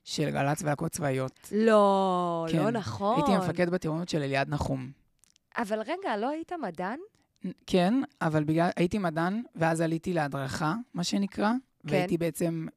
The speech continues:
Speaker 1: מ"ק של הטירונויות שעושות, שעושים בחיל
Speaker 2: במ-,
Speaker 1: חינוך.
Speaker 2: ב-, בבסיס
Speaker 1: ב-,
Speaker 2: הזה.
Speaker 1: בבה"ד החינוך, ב-,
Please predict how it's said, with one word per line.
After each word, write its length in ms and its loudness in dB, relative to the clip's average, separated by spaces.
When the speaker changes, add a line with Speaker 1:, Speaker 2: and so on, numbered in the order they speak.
Speaker 1:
מ"ק 580 -6
של 220 -2
הטירונויות 680 0
שעושות, 400 -2
שעושים 360 -2
בחיל 200 4
Speaker 2:
במ-, 60 0
Speaker 1:
חינוך. 360 -2
Speaker 2:
ב-, 40 0
בבסיס 420 -6
Speaker 1:
ב-, 40 4
Speaker 2:
הזה. 100 0
Speaker 1:
בבה"ד 220 6
החינוך, 460 0
ב-, 120 -4